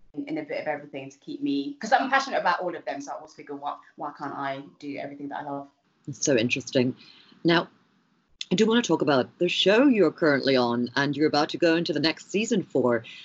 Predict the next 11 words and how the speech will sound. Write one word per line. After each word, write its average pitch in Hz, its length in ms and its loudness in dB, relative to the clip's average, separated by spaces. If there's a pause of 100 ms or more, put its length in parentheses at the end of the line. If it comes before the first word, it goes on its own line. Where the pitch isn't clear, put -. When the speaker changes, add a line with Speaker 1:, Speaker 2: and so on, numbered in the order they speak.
(160)
Speaker 2:
Channel 180 340 2
four's 180 440 2 (100)
The 139 200 -4
Sex - 420 -6
Clinic. 123 420 -2 (320)
How 233 300 -2
did 277 220 -2
that 190 160 2
all 180 160 4
come 113 200 -8
about? - 500 -8